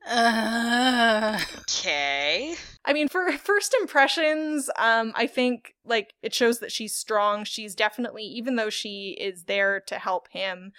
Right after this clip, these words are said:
Speaker 3: she doesn't let him walk all over her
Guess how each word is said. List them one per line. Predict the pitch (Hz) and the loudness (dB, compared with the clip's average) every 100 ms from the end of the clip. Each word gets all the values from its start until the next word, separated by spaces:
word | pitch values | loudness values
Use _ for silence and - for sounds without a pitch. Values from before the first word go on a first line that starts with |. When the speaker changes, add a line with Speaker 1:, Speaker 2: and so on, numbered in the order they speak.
| - - | -20 -18
Speaker 3:
she | - 214 208 | -12 -8 -6
doesn't | 226 233 247 | -4 -2 -2
let | 208 202 196 | -2 -4 -4
him | 190 180 180 | -8 -8 -8
walk | 175 196 180 - | -4 0 0 0
all | 185 | -2
over | 190 190 185 185 | -2 -4 -4 -4
her | 190 180 | -4 -4